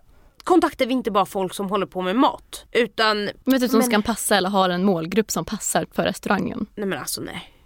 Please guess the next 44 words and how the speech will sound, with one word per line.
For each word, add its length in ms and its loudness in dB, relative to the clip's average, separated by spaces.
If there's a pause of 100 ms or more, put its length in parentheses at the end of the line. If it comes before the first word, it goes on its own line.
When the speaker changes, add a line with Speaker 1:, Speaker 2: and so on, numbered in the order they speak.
(140)
Speaker 1:
Du 140 -8
vet 40 2
Speaker 2:
Inte 100 2
Speaker 1:
att 40 6
Speaker 2:
ens 120 2
Speaker 1:
jag 100 2
Speaker 2:
det? 60 2
Speaker 1:
kontaktar 440 -10
alla. 320 -10
Speaker 2:
Ja, 220 2
ja, 60 0
men 180 -4
perfekt. 340 -4
Speaker 1:
Alla 640 2
möjliga. 300 -2
För 100 -2
jag 160 0
tänker 220 4
ju 80 -2
så 80 -8
här, 120 -4 (120)
vadå, 420 0
sitter 280 -2
du 180 -2 (100)
och 240 -2
gamer? 760 0 (120)
Och 160 4 (160)
så 220 -4
här, 140 2
Speaker 2:
Ja, 540 -16
Speaker 1:
jag 120 2
Speaker 2:
men 120 6
de 40 4
har 180 6
Speaker 1:
kollar 140 4
Speaker 2:
säkert 160 0
massa 220 4
gamerföljare 600 2
som 120 0
är 40 2
Speaker 1:
Exakt, 140 4
Speaker 2:
hungriga. 200 0
Speaker 1:
som 180 4
Speaker 2:
Ja. 140 2